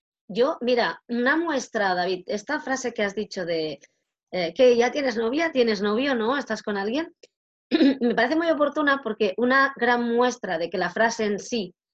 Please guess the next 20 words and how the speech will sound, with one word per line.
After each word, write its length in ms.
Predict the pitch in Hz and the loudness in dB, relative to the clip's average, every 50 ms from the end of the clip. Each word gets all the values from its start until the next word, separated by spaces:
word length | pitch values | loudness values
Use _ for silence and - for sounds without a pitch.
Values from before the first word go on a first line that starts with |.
| _ _ - | _ _ -4
no 140 | 196 208 | 0 0
es 100 | 214 208 | 0 2
ni 100 | 208 214 | 2 2
buena 240 | 196 190 220 214 202 | 2 2 2 2 2
ni 100 | 185 175 | 0 -2
mala, 340 | 170 185 196 185 175 165 156 | -2 -2 -2 0 0 -2 -4
sino 240 | - 196 180 175 165 | -6 -6 -6 -6 -4
que 80 | 214 | -4
es 60 | 196 214 | 0 2
neutra, 520 | 247 240 202 180 170 165 175 196 - - _ _ _ - _ _ - | 2 2 2 0 -2 -4 -4 -6 -8 -12 _ _ _ -20 _ _ -2
es 180 | 226 226 151 | -2 0 0
que 120 | 135 285 262 | 0 -2 0
si 120 | - 254 | 0 2
la 120 | 220 214 202 | 2 2 0
respuesta 500 | 196 196 175 - 226 254 247 - 277 269 | 0 -2 -2 0 0 0 2 2 0 2
fuera 280 | - 254 254 254 247 | 4 4 4 4 2
sí 360 | - - 269 262 240 262 - _ _ _ _ _ _ _ _ _ _ _ _ _ _ _ _ _ _ - | 0 -2 -2 -2 -4 -4 -8 _ _ _ _ _ _ _ _ _ _ _ _ _ _ _ _ _ _ -8
y 160 | 214 220 190 | -6 -6 -2
tú 180 | - 254 240 - | 0 -2 -2 0
quieres, 520 | - 269 262 240 220 247 277 - _ _ | 4 4 4 4 4 0 -2 -4 _ _